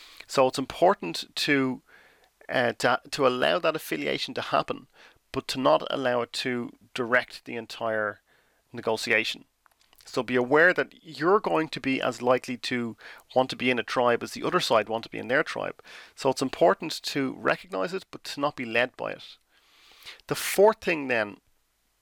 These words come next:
is role, the desire to have a meaningful purpose, right? And that's, again, it's true of every part of life. There's nothing worse than if you're in a job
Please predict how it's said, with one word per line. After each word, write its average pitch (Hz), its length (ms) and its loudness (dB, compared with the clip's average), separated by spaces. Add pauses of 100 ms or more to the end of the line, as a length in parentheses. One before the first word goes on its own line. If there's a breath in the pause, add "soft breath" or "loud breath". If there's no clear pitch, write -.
(480)
is 117 180 -6
role, 113 480 2 (420 loud breath)
the 135 100 -6
desire 143 440 2
to 147 120 -4
have 131 220 -2
a 120 60 -4
meaningful 120 580 -4
purpose, - 640 -4 (640 soft breath)
right? 127 300 0
And 139 120 -2
that's, - 340 0
again, 185 420 0
it's - 120 -14
true 170 380 -4
of 135 540 0 (260)
every 175 280 -2 (280)
part 117 260 0
of 117 80 -8
life. 107 260 -2
There's 120 160 -6
nothing 147 300 -2
worse 139 260 2
than 127 100 -6
if 120 100 -4
you're 127 120 2
in 120 80 2
a 113 60 2
job 123 340 4